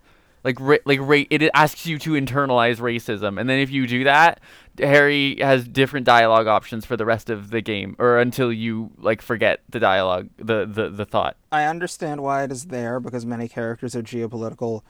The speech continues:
Speaker 2: philosophies made manifest, and so you can't not have racism. I, I get it. That being said, I don't wanna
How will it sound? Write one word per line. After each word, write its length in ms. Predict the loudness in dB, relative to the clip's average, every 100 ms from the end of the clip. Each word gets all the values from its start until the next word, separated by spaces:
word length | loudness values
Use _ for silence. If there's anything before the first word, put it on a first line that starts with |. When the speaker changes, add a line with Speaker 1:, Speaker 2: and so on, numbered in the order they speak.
| _
Speaker 2:
philosophies 880 | -12 -6 -2 -2 -2 -4 -6 -6 -4
made 160 | -6 -6
manifest, 680 | -8 -6 -6 -2 -2 -2 -6
and 240 | -6 -6
so 100 | -6
you 180 | -6 -6
can't 380 | -8 -6 -6 -8
not 380 | -2 2 2 0
have 280 | 0 2 2
racism. 800 | 0 -2 -2 -4 -4 -4 -6 -8 -4
I, 160 | -4 -2
I 140 | -4 -4
get 280 | -4 -2 0
it. 200 | -2 -6 _ _ _ _
That 300 | -2 2 2
being 280 | 0 -6 -6
said, 520 | -6 -2 0 0 -4 -14 _ _ _ _ _ _ _ -6
I 80 | -4
don't 140 | -4
wanna 200 | -6 -8